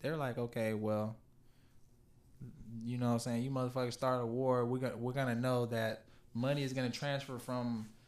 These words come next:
this part of the economic whatever the fuck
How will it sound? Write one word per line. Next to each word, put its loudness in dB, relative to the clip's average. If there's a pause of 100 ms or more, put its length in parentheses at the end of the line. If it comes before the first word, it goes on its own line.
(140)
this -2 (240)
part 10
of -2
the 0 (100)
economic -2 (720)
whatever 2
the -8
fuck 0